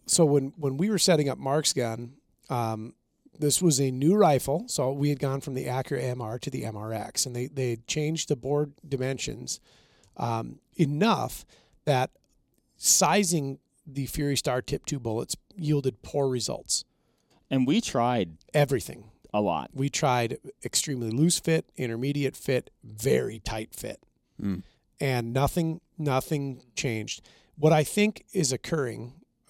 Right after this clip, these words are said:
Speaker 1: and this is, this is my opinion, I can't tell you this that I've measured it.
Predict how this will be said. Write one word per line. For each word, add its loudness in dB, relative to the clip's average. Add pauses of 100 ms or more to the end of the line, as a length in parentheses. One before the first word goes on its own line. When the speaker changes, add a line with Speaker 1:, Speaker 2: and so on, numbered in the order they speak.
(180)
Speaker 1:
and -8
this 0
is, -4
this -4
is -6
my -2
opinion, -4
I -2
can't -6 (160)
tell 0
you -2
this -2
that -4
I've -6
measured -6
it. -10